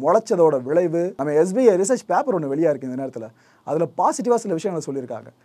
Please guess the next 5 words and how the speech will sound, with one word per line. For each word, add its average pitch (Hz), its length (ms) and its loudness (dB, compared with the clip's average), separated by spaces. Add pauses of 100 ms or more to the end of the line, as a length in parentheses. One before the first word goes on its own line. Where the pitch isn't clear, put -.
(300)
ஓ, 196 340 4
கோயில்கள் 214 500 4
இருக்கிறதுனால 180 760 0 (480)
அந்த 190 340 6
மாநிலத்தோட 214 580 2